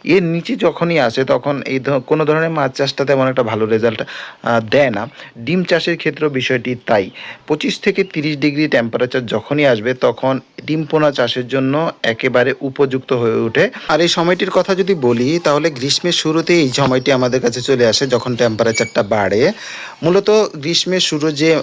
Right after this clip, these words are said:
সময়টা রয়েছে, মার্চ থেকে এপ্রিল, এই মাস দুটোই সবচেয়ে বেস্ট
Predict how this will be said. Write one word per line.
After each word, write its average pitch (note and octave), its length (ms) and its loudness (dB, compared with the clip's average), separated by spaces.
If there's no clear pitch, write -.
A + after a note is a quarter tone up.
সময়টা C#3 420 0
রয়েছে, C3+ 300 0
মার্চ B2 460 0
থেকে D#3 320 -4
এপ্রিল, D#3 400 0
এই G3 200 4
মাস D3 540 2
দুটোই F3 540 2
সবচেয়ে - 540 0
বেস্ট A#2 440 0